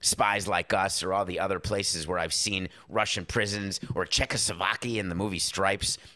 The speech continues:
Old reference alert, old reference alert. I do not know whether or not she will be in solitary confinement. I don't know whether or not there's a basketball hoop. I don't know how good the food is. If you like goulash, I guess maybe it'll be fine.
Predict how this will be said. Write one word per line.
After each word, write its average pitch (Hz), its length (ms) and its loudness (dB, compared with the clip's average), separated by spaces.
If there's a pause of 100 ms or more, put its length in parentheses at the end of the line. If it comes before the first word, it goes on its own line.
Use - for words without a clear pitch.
Old 110 240 4
reference 98 440 0
alert, 80 400 -2
old 98 180 0
reference 82 380 -4
alert. 67 260 -8 (1600)
I 104 120 2
do 123 160 0
not 113 240 4
know 117 220 8
whether 107 260 4
or 101 40 2
not 104 240 4
she - 140 0
will 107 140 -2
be 104 100 0
in 95 80 0
solitary 104 460 2
confinement. 131 480 0
I 104 80 2
don't 107 180 0
know 98 100 0
whether 101 200 2
or 95 40 0
not 101 200 2
there's 85 160 -2
a - 20 -8
basketball 113 500 2
hoop. 120 220 0
I 80 80 0
don't 104 180 -2
know 107 60 -4
how 98 160 4
good 98 200 -2
the 92 60 -6
food 107 280 0
is. 104 240 0
If - 120 -8
you 80 100 -4
like 82 320 0
goulash, 78 500 0
I - 80 -2
guess 69 200 -2
maybe 67 220 -6
it'll 64 80 -8
be - 80 -10
fine. 60 460 -6